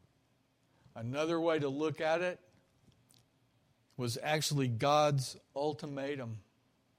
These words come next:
I don't know if you've ever thought about that. God's ultimatum. And nothing remains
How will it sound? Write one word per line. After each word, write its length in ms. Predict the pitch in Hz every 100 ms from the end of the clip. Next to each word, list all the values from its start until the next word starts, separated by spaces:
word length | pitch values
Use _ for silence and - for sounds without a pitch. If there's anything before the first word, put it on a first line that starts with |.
| _ _ _ _ _ _ _ _ _ _ _ _ _ _ _ 123
I 60 |
don't 80 | 127
know 120 | 135
if 140 | 127 143
you've 120 | 135
ever 220 | 143 139
thought 300 | 139 156 147
about 300 | 127 117 110
that. 300 | 110 98 - _ _ _ _ _ _ _ _ _ _ _ _ _ _ _ _ _ _ _ _ _ _ _ _ _ _ _ _ _ _ _ _ _
God's 440 | - 139 143 117 - 143
ultimatum. 720 | 139 127 143 143 143 123 98 - _ _ _ _ _ _
And 220 | 117 120
nothing 380 | 139 147 175 156
remains 840 | 143 139 151 156 127 120 113 -